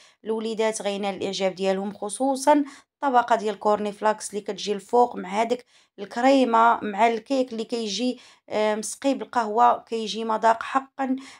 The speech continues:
آه، رائع وراقي في ال-، المنظر كذلك ديالو.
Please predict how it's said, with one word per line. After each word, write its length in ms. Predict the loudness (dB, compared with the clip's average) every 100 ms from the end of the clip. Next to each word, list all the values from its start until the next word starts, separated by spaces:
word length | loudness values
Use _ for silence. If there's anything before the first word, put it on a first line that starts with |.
| -10
آه، 400 | -2 2 2 4
رائع 600 | 6 8 8 6 4 0
وراقي 580 | 0 0 4 4 4 -2
في 120 | -4
ال-، 220 | -4 0
المنظر 460 | 0 4 4 6 4
كذلك 440 | 2 -4 -4 -4
ديالو. 540 | -4 0 2 6 4